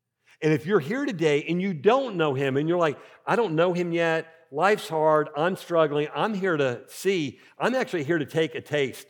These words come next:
of the Lord. Maybe I tasted Him when I was younger, maybe I've never had a taste of who He is." We're thrilled that you're here because we want to offer you Christ so that you can taste and see who He is.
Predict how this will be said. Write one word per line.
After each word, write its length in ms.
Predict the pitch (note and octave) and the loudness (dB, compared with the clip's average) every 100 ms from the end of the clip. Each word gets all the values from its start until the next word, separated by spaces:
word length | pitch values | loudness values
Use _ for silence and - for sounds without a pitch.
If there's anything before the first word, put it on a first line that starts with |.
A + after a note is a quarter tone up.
| - | -8
of 80 | |
the 80 | B2+ | -4
Lord. 240 | B2+ C#3 A2+ | -2 -2 -2
Maybe 220 | C#3+ E3+ | -2 -2
I 60 | |
tasted 380 | D3 E3 D#3+ D#3+ | -2 -4 -6 -4
Him 140 | D#3 C#3 - _ | -6 -6 -12 _
when 140 | C3+ | -2
I 60 | B2+ | -2
was 140 | A#2+ | -2
younger, 280 | F#3 G3 G3 | -2 0 0
maybe 320 | D#3 F3 A3 | 2 0 2
I've 160 | E3+ B2+ | 0 0
never 400 | C3 E3 F#3 D3+ | -2 -2 0 0
had 160 | C3+ | -2
a 60 | A#2 | -4
taste 360 | - C3+ G#2+ C3 | -6 -8 -6 -12
of 100 | G2 | -10
who 140 | B2+ | -8
He 160 | A2+ G#2 | -8 -8
is." 280 | F2+ - _ _ _ _ _ _ _ _ _ | -12 -18 _ _ _ _ _ _ _ _ _
We're 140 | D#3 | -6
thrilled 320 | B2+ C#3 C#3+ G#2+ | -6 -2 -2 -2
that 180 | A2 - | -10 -12
you're 140 | F#2+ | -14
here 240 | - G2+ - _ _ _ _ _ | -14 -20 -20 _ _ _ _ _
because 300 | A#2 A#2 G2 | -18 -16 -12
we 300 | A#2+ E3 E3+ | -6 -4 -4
want 320 | C#3+ C#3+ C#3 | -2 -4 -4
to 100 | B2+ | -12
offer 380 | C#3 C3+ C3+ C3 | -6 -4 -4 -6
you 180 | G#2 G#2+ | -8 -12
Christ 460 | - D#3+ D3 B2 | -12 -6 -6 -6
so 60 | - | -10
that 140 | A2+ | -12
you 100 | B2+ | -12
can 140 | A#2+ A2 | -14 -12
taste 340 | D3+ E3+ C3+ _ _ _ | -6 -6 -6 _ _ _
and 120 | B2+ | -10
see 260 | A2+ F3 F3+ | -8 -8 -6
who 240 | B2+ C#3+ | -6 -8
He 280 | A2+ A#2+ A#2+ | -6 -8 -4
is. 420 | C3+ A#2 F#2+ - | -4 -4 -8 -18